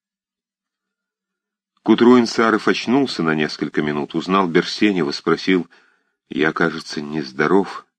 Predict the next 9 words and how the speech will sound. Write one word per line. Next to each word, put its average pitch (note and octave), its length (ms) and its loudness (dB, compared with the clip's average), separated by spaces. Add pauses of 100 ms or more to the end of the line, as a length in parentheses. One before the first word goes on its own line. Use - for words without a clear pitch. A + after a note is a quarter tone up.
(680)
посмотрел F2 500 0
вокруг E2+ 360 0
себя F2 280 -2
с - 120 -12
тупым E2+ 400 -2
и D#2+ 40 0
вялым D#2+ 380 0
недоумением F2 800 -2 (420)
труднобольного E2+ 920 0